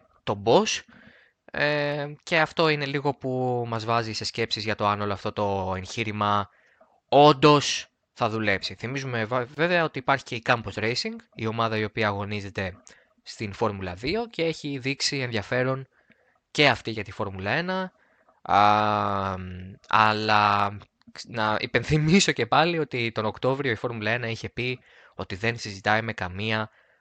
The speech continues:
ε, ομάδα σοβαρά για να μπει στο σπορ. Που σημαίνει ότι και οι δύο, και η Πανθέρα και η Campos,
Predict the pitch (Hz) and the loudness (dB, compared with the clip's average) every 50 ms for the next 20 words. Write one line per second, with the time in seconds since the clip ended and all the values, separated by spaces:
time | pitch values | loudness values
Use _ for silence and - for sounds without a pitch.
0 | _ _ - - - 98 95 92 98 95 98 98 98 101 107 110 107 110 104 104 | _ _ -12 -8 -6 -4 -2 -2 -2 -4 -4 -2 -2 0 0 0 0 0 -2 -2
1 | 110 _ - - - 123 107 95 98 95 92 90 95 101 107 120 131 _ _ _ | -2 _ -8 -4 -2 -2 2 2 2 2 2 -2 -2 -2 -4 -4 -6 _ _ _
2 | - - 95 98 107 104 101 98 98 98 98 95 95 95 95 92 95 92 92 98 | -18 -14 -6 -2 -2 0 0 0 -2 -2 -4 -4 -6 -6 -6 -8 -8 -10 -10 -8
3 | 98 95 95 95 95 101 110 101 - 101 - - - 98 90 85 - _ _ _ | -8 -6 -6 -6 -6 -6 -8 -8 -8 -10 -12 -8 -8 -6 -6 -6 -10 _ _ _
4 | - 117 - - 107 113 131 143 147 143 127 - - - 135 131 127 113 104 98 | -10 -10 -8 -6 -4 -2 -2 -2 -2 -4 -6 -8 -10 -6 -4 -4 -4 -4 -4 -2
5 | 117 131 143 123 - 123 113 - 104 101 101 95 117 107 104 98 - 113 104 95 | 0 0 -2 -2 -4 -6 -6 -4 -4 -6 -4 -4 -4 -4 -4 -4 -4 -4 -4 -2
6 | - 135 156 165 - 165 156 - | 0 0 0 2 0 -2 -4 -4